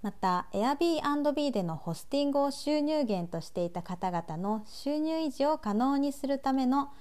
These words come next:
新たな取り組みでもあります。日本からの体験では、夏の風物詩である花火、お化け屋敷、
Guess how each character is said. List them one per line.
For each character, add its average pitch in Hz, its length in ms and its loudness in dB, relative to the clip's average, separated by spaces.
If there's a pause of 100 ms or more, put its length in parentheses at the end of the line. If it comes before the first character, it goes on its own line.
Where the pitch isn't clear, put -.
(260)
新 311 240 2
た 262 100 0
な 294 140 2
取 202 220 0
り - 20 -4
組 180 180 -4
み 180 60 -4
で 196 100 -2
も 233 160 -2
あ 185 80 -4
り 160 80 -4
ま 151 240 -6
す。 - 100 -14 (2000)
日 226 120 2
本 349 220 0
か 285 100 6
ら 233 100 4
の 185 120 0
体 180 240 0
験 175 260 -2
で 165 120 -2
は、 202 240 -2 (320)
夏 202 240 0
の 302 160 4
風 311 220 2
物 294 200 2
詩 - 220 -6
で 202 100 2
あ 247 100 4
る 202 120 0
花 240 340 2
火、 175 180 -4 (480)
お 185 60 -6
化 220 140 4
け 240 160 -2
屋 240 180 4
敷、 - 380 -4